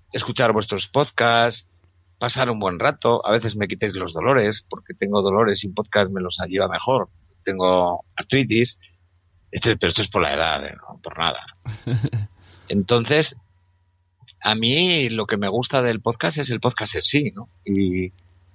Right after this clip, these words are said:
Speaker 1: y me siento acompañado, porque además es que hay una cosa muy, muy importante que dice el artículo, que cuando yo pensé en el podcast y en la posible financiación del podcast, porque también es una cosa que,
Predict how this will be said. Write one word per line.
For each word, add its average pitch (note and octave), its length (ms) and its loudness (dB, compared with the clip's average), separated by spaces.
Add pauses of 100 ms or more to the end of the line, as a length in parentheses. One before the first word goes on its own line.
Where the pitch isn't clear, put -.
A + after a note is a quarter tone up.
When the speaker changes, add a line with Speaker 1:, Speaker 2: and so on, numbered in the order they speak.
(120)
Speaker 1:
y A2 180 0
me A2 140 2
siento A#2+ 220 0
acompañado, D3 520 2
porque A#2 200 0
además A2 320 2
es D3 140 -6
que D#3 220 2 (440)
hay E3 140 2
una A3 140 2
cosa D#3+ 240 0
muy, B2 240 2
muy C3 180 2
importante G2+ 540 0
que F#2+ 80 -6
dice G2 220 -2
el G#2 40 4
artículo, G2 540 2
que F#2+ 260 0 (340)
cuando A#2+ 200 2
yo F#3 140 4
pensé D#3+ 840 4
en A#2+ 480 2
el A2+ 140 2
podcast D3 380 2
y B2+ 40 0
en A#2 60 0
la G#2 100 4
posible C#3 360 0
financiación A#2 640 -2
del G2 140 0
podcast, B2+ 400 -2
porque G2+ 200 -8
también A2+ 300 0
es A#2+ 120 0
una A#2 140 0
cosa A#2 320 0
que, G2 260 2